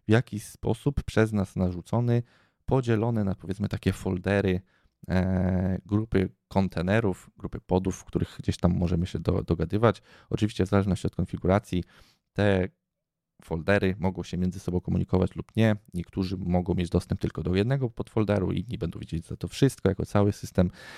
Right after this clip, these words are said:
Więc taką właśnie komendą jak use context możemy się między nimi gdzieś tam przenosić. No właśnie, i żeby potem, jak już się do nich przeniesiemy, żeby w ogóle wylistować, co w nich jest, jest taka magiczna metoda, jak kto by się, kto by się spodziewał, get pods.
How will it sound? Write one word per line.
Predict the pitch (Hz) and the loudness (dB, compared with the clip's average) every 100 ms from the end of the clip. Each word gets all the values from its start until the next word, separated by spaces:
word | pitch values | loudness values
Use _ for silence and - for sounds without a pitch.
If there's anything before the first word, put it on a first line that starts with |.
| - - | -20 -4
Więc | 127 | 0
taką | - 135 95 | 2 2 0
właśnie | 98 95 | 0 -2
komendą | 90 92 92 | 0 2 2
jak | - | 0
use | 92 - | -6 0
context | 90 90 85 - 92 | 0 2 0 0 -2
możemy | 95 90 | 2 2
się | 87 90 | 2 0
między | 90 92 95 82 | 2 0 -2 -4
nimi | 82 82 | -4 -2
gdzieś | - - | -4 2
tam | 82 85 - - _ _ _ | 2 2 -4 -20 _ _ _
przenosić. | - 98 98 87 - - _ _ _ _ _ - | 0 2 4 0 -6 -20 _ _ _ _ _ -4
No | 95 120 | 0 2
właśnie, | 170 - 85 - | 2 0 -14 -10
i | 92 | -2
żeby | 113 147 | 0 2
potem, | 165 180 160 | 0 0 -2
jak | 123 - | -2 -6
już | - | -4
się | - - | -2 2
do | |
nich | 95 | 2
przeniesiemy, | - 90 - 131 104 | 2 -4 2 2 2
żeby | 90 95 | -2 -2
w | |
ogóle | 123 127 131 | -2 0 0
wylistować, | 123 131 131 - 113 - | 0 -4 -6 -2 -2 0
co | - | -4
w | 80 | -6
nich | - - | -6 2
jest, | 147 - - - - | 2 2 -18 -10 -2
jest | 170 - | 0 0
taka | 104 87 | 0 2
magiczna | 85 95 - 90 | 0 -2 -2 -4
metoda, | 90 120 107 | 0 2 2
jak | 95 | 0
kto | 104 | -2
by | - | -4
się, | - - - - | -6 -8 -8 -10
kto | _ 92 | _ -2
by | - | -2
się | - | -6
spodziewał, | - 90 131 120 87 | -8 -2 2 2 0
get | 85 95 - - _ _ | 0 0 0 -20 _ _
pods. | - - - - | -4 -4 -6 -10